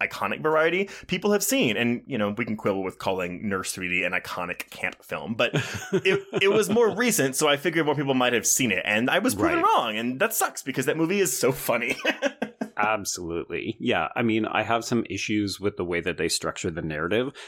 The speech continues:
Speaker 2: but I had an absolute blast at least talking about it with
Speaker 1: Yeah.
Speaker 2: you. I do think that that's probably one of our funniest episodes of the year, too.
Speaker 1: I will co-sign on that,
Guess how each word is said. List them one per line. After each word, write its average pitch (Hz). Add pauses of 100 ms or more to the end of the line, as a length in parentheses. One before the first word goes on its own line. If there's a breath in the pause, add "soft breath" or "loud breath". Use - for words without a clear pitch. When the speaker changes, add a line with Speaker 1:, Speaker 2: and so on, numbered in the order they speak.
(120)
Speaker 2:
but 110
I 92
had 101
an 101
absolute 82
blast 78 (360)
at 131
least 220
talking 131
about 87
it 87
with 135
Speaker 1:
Yeah. 90
Speaker 2:
you. -
I 123
do 143
think 139
that -
that's -
probably 98
one 87
of 82
our 76
funniest 95
episodes -
of 85
the -
year, -
too. -
Speaker 1:
I 123
will 110
co-sign 87
on 73
that, -